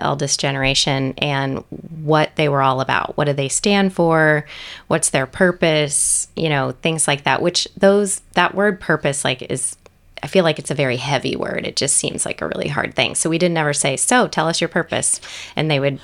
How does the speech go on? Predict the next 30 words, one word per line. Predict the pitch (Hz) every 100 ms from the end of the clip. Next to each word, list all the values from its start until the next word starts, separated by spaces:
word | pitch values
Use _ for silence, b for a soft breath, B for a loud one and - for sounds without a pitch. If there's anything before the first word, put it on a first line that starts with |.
| -
you | 147
know, | 127
spit | - - -
something | 131 - 135
out. | - -
It |
was | 165 175
an | 170
iterative | 190 185 151 - 147
process, | - 135 135 147 143 -
but | 165
we | 156
basically | 170 196 214 208 170 147
started | - 143 147 147
with, | 143 143 - B B B B
you | 170
know, | 151
getting | 156 160 165
the | 147
foundation | 143 143 143 139 139 143 156 143 143 143 -
of | 139 143 131 - B B
who | - 185
they | 165 160 156
are, | 147 143 143
what | 147 151
they | 156
want | 156 151 -
for | 151
their | 143
family, | 143 143 139 139 139 139 139